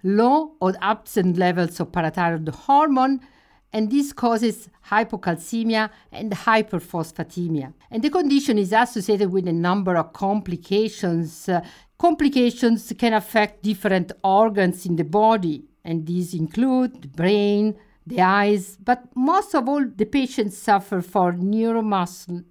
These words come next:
symptoms, such as muscle spasm.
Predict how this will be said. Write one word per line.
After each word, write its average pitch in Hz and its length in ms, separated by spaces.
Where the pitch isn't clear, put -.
symptoms, 156 920
such 277 320
as 240 280
muscle 196 420
spasm. - 720